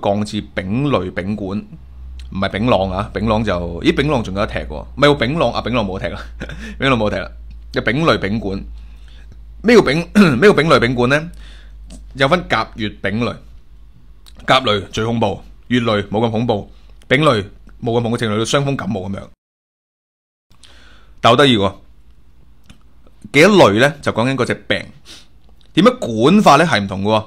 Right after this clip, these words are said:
甲類呢，可以唔係甲管嘅喎，乙類呢，可以係甲管嘅喎。即係話你點樣定義個病毒？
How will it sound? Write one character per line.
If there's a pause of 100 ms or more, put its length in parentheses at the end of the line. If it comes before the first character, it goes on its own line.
(720)
甲
類
呢， (180)
可
以
唔
係
甲
管
嘅
喎， (600)
乙
類
呢， (340)
可
以
係
甲
管
嘅
喎。 (300)
即
係
話
你
點
樣
定
義
個
病
毒？